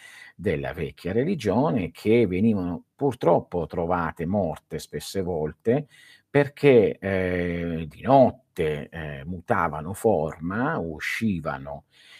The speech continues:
per il villaggio, quello che sia, prendevano una forma o di lupo o di uccello, tipo corvo, cose varie, e, e se capitava che, ehm, siccome era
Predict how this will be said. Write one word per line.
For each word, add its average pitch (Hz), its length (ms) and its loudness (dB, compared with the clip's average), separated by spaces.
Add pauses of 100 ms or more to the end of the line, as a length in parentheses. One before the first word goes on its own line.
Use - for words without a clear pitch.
(120)
per 80 280 -4
il 76 140 -4
villaggio, 78 760 -4
quello 180 260 -2
che 254 120 0
sia, 131 540 0
prendevano 123 680 2
una 92 160 0
forma 78 440 -6
o 85 100 -6
di 82 160 -8
lupo 82 380 -8
o 85 380 -2
di 82 600 -12 (480)
uccello, 95 680 0
tipo 82 240 -10
corvo, 95 680 0
cose 160 200 -2
varie, 135 380 2
e, 196 440 6
e 139 200 -2
se - 280 2
capitava 147 800 6
che, 147 400 8
ehm, 113 460 6
siccome 147 260 0
era 117 240 6